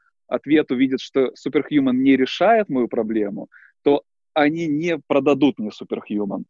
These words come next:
В том плане, что зачем им кастомер, который, э, там, попользовавшись, скажет: «Ребята, серьёзно, это булшит тридцать долларов, спасибо, не надо». Поэтому я старался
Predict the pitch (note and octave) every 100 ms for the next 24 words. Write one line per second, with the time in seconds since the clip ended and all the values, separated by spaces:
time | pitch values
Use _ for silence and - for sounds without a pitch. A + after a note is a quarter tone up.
0 | _ _ - C3 B2+ C#3 C#3 B2+ - -
1 | B2+ A#2+ A2+ A#2 - A#2 C3 E3+ D3+ C3+
2 | B2 A#2 - D3+ G3 - F#3+ E3+ F3 -
3 | _ _ C3+ - C#3+ D3+ C#3 B2 A2 -
4 | A#2 A#2 A2+ G#2+ A2 G#2+ B2 D3+ E3+ D3
5 | C#3 - C3+ A#2 B2+ B2+ A#2+ G#2+ G#2 A#2
6 | D3 C#3+ B2 A2+ G#2+ B2 B2+ - - A#2+
7 | - G#2+ B2 E3+ C#3 A2+ - _ _ _
8 | - - C3+ C3+ C3 A#2 G2+ - B2 D#3
9 | D#3+ C3 C3 D#3 F#3 E3+ E3 - D3+